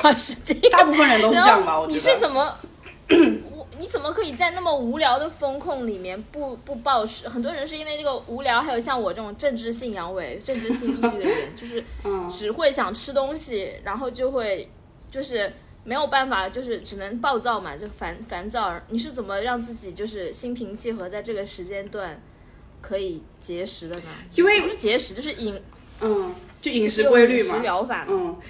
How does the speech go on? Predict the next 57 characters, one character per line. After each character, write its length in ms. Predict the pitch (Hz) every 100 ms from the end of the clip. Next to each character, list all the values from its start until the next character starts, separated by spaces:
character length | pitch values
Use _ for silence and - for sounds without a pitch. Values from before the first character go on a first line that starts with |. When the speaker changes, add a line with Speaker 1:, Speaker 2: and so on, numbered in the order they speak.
| - -
Speaker 1:
对。 100 | -
Speaker 2:
但 60 | 320
是 340 | 339 302 254 202
我 120 | 208
觉 120 | 202
得 180 | 226 262
封 180 | 311 311
控 180 | 320
那 100 | 285
个 60 | 254
时 140 | 233
候， 120 | 220 240
其 120 | 226
实 160 | 226
我 320 | 226 190 156 123 - - - - - -
每 240 | - 214 202
一 100 | 240
天 180 | 262 262
都 120 | 247
很 180 | 202 208
想 200 | 196 214
死 140 | -
啊， 60 | 170
因 60 |
为 60 | 269
我， 120 | 233 233
而 60 | 240
且 100 | 302
我 120 | 233
封 220 | - 247
得 60 | 247
很 320 | 240 165 269
早， 300 | - 156 -
我， 240 | 175 185 240 233
Speaker 1:
<laughs> 140 | -
Speaker 2:
我 100 | 196
就 120 | 208
是， 400 | 285 262 233 - - -
我 100 | 214
记 140 | 294
得 60 | 294
上 200 | 311 254
一 60 |
期 100 | 247
我 120 | 226 202
有 160 | 190
讲， 220 | 214 208 180
我 40 |
是 80 | 220
三 240 | 226 226
月 100 | 233
十 220 | 196 - -
号 160 | 196
开 120 | 190
始 100 | 175
封 300 | 165 160 165
的， 120 | 160